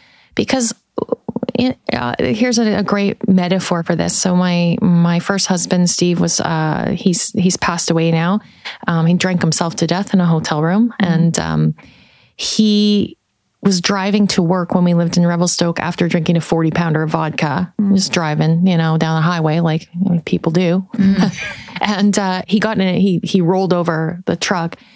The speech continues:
Speaker 1: and he didn't have a seatbelt on, and he got thrown a hundred meters from the
Speaker 2: Mm.
Speaker 1: vehicle. When I got the call, I thought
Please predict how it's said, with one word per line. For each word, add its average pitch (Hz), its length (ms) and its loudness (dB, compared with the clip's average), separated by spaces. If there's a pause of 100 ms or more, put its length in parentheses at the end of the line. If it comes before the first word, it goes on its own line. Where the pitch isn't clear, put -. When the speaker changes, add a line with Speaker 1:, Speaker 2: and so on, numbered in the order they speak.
(220)
Speaker 1:
and 214 80 4
he 233 40 2
didn't 262 140 2
have 302 100 -2
a 254 40 0
seatbelt 202 520 -2
on, 170 400 0 (280)
and 196 100 2
he 208 80 4
got 202 180 -2
thrown 208 240 -2
a 185 60 -2
hundred 180 400 0
meters 170 500 0
from 160 560 0
the 165 80 -2
Speaker 2:
Mm. 156 60 -2
Speaker 1:
vehicle. 170 520 -2 (640)
When 202 140 0
I 208 80 0
got 226 200 -4
the 240 60 -2
call, 180 580 -2
I 180 240 -2
thought 165 500 -2